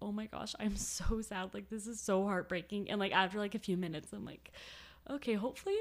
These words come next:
my, <laughs> my Bongesta makes me really sleepy, and so I fall asleep 'cause I'm so sad." <laughs> Then I'm like, we-, it was weird. Like, I never even, like, thought to ask if Bongesta was nursing safe. And so I, like, did a quick Google. It's totally not.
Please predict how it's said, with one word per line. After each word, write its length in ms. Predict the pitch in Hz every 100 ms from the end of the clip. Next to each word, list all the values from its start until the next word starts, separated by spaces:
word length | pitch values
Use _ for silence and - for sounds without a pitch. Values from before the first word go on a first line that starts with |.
| 427
my, 300 | 339 311 277 - - -
<laughs> 260 | - -
my 440 | 269 233 240 240 247
Bongesta 520 | 233 226 214 190 -
makes 200 | 208 208
me 220 | 240 220 214 196
really 240 | 202 196
sleepy, 400 | 214 220 196 208
and 100 | 208
so 60 | 233
I 80 | 233
fall 280 | 214 190
asleep 360 | - - 220 -
'cause 160 | 294 247
I'm 180 | 233
so 220 | 240 - -
sad." 240 | - - 679 453
<laughs> 160 | 277 - 220 - 330 - - 349 349
Then 140 | 294 277
I'm 140 | 277
like, 100 | 349 311 - - - - - - -
we-, 220 | 214 226 -
it 160 | 214 208
was 220 | 311 -
weird. 180 | 226 208
Like, 160 | -
I 40 | 185
never 220 | 185 185
even, 300 | 269 294 427
like, 240 | 294 - -
thought 240 | 190 175
to 100 | 202
ask 260 | - 160 -
if 120 | 156
Bongesta 460 | 156 165 151 - 175
was 120 | 175
nursing 320 | 170 175 -
safe. 220 | - 220 - -
And 120 | 214
so 60 | 233
I, 20 |
like, 120 | 220
did 120 | 214
a 60 | 214
quick 260 | - 196 -
Google. 440 | 151 170 208 247 - - - - - - - -
It's 320 | 330 330 -
totally 600 | - - - 330 339 349 330
not. 260 | 349 294